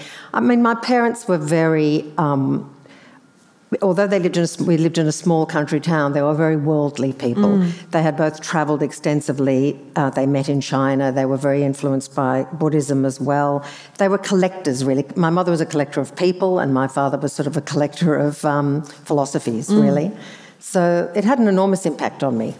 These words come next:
Speaker 2: Mm.
Speaker 1: enormous. And I think that, um, I think I'm very much a product of both my parents
Speaker 2: Mm.
Speaker 1: and, and all the people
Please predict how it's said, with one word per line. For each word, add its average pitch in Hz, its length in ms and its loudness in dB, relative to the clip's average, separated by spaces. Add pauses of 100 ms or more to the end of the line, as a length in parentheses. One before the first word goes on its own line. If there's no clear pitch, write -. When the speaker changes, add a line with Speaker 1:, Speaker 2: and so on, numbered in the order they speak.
(100)
Speaker 2:
Mm. 202 260 2 (240)
Speaker 1:
enormous. 170 720 0 (280)
And 151 280 0
I 143 140 2
think 151 360 -6
that, 139 280 -2 (840)
um, 143 640 0
I 175 80 -2
think 147 180 -2
I'm 139 120 0
very 147 200 2
much 147 220 -2
a 120 60 -4
product 131 400 -4
of 135 120 -6
both 135 220 -2
my 127 140 -2
parents 135 480 -4
Speaker 2:
Mm. 190 380 2
Speaker 1:
and, 135 640 0 (140)
and 147 280 0
all 135 260 0
the 139 160 -6
people 139 480 -2